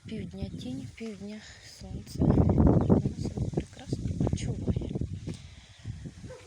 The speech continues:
А джокчої пакчой нараз-, на жаль, викинула цвіт у мене, і я її всю убрала. Щось я зробила не так. Тому я посіяла ще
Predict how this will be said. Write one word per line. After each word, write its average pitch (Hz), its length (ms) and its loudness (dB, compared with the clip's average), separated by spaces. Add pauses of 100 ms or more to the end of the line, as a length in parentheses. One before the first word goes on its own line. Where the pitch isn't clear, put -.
(1120)
А 202 120 -14
джокчої 226 640 -8
пакчой - 540 -10
нараз-, 226 840 -12
на 208 160 -14
жаль, 226 360 -12 (520)
викинула 208 580 -10
цвіт 254 460 -14
у 247 40 -16
мене, 233 380 -14 (400)
і 208 40 -14
я 196 220 -14
її 196 180 -14
всю 202 300 -18
убрала. 185 480 -20 (1300)
Щось - 280 -14
я 226 80 -12
зробила 202 540 -14
не 190 240 -18
так. - 300 -20 (1120)
Тому 220 220 -8
я 214 120 -6
посіяла 196 580 -14
ще - 280 -16